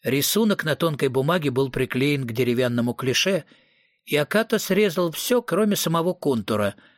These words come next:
На других работах он был черным. Ксилографии были прекрасны, точны, просты и очень грустны. Джоди почувствовала, как на глаза наворачиваются слезы,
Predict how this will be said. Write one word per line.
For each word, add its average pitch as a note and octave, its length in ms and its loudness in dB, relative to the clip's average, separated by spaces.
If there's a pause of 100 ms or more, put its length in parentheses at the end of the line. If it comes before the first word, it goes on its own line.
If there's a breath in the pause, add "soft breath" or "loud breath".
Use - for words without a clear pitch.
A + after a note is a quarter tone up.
(460 soft breath)
На C#3 140 -2
других C#3+ 420 0
работах D3+ 500 0
он C#3+ 160 -2
был D3+ 220 0
черным. A2 640 -2 (720)
Ксилографии D3 720 2
были C#3+ 220 0
прекрасны, C#3 800 -2 (120)
точны, C#3 560 -2 (200)
просты D3+ 680 -2 (340 soft breath)
и E3 240 -2
очень F#3+ 360 0
грустны. C3+ 600 -2 (1080)
Джоди D3+ 320 0
почувствовала, E3+ 680 0
как E3 200 -2
на E3+ 100 2
глаза D#3+ 360 2
наворачиваются D#3+ 880 2
слезы, E3 540 0